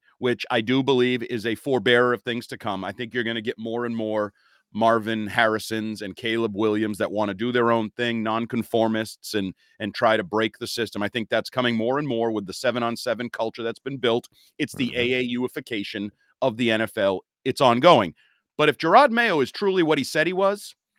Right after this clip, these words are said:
Speaker 1: he's a new age coach who, yeah, back in my day, you could just tell players to do it and they would do it. Now they wanna know why. I think all of this could be boiled down with Caleb Williams to he's a why guy. Why do I have to sign that contract?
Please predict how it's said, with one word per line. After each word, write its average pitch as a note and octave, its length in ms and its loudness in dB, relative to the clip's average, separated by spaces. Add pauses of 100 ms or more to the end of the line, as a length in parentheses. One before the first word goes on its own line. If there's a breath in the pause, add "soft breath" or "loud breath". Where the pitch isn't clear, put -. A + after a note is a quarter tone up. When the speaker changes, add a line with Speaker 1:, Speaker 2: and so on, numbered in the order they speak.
(480)
Speaker 1:
he's C#3 180 -4
a C3+ 80 2
new D#3 240 2
age E3 260 0
coach E3 380 -2
who, C#3 240 -2
yeah, F#3 340 0
back F#3 280 0
in D#3 100 -10
my F3+ 220 -4
day, C#3 180 -4
you C3+ 160 -6
could B2+ 100 -14
just D3 160 -12
tell D#3+ 200 -4
players D#3 400 -6
to C#3 100 -14
do D#3+ 300 -4
it C#3 100 -6
and B2+ 140 -8
they B2+ 80 -2
would B2+ 180 -6
do E3 200 -2
it. - 100 -8 (240)
Now E3 240 -2
they D3+ 100 0
wanna C#3+ 300 -2
know C3+ 100 -4
why. C3 400 2 (1040)
I E3+ 140 2
think G3+ 240 -2
all C3+ 200 4
of E3 120 -4
this G#3+ 360 -2 (220)
could D3+ 140 -6
be D3+ 80 -2
boiled D3 360 -4
down E3 200 -2
with D#3+ 120 -10
Caleb D#3+ 360 -8
Williams F3 260 -8
to E3+ 100 -12
he's E3+ 120 -8
a F3 40 -8
why G3 220 -4
guy. F2+ 240 -8 (320)
Why D#4 200 0
do D4+ 100 -2
I E3+ 100 4
have C3 140 0
to C3 80 -12
sign A#2+ 280 -4
that G#2 160 -8
contract? F#2 560 -10